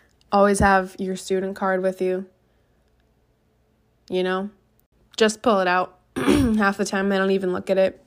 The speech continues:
and they'll just give you the student discount. Just, you know, stick your little,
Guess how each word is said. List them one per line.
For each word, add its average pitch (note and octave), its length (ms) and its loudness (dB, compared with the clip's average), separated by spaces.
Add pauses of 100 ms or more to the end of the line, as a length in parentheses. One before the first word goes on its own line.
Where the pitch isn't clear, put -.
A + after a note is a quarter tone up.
and G#3 140 -2
they'll F#3+ 140 2
just F#3 180 -2
give F#3+ 180 -4
you F#3+ 100 -6
the G3 120 -8
student F#3 300 -8
discount. - 500 -10
Just, - 300 -6 (800)
you B3+ 80 -6
know, G#3 280 0 (400)
stick - 360 -6
your A3 120 2
little, G3 400 2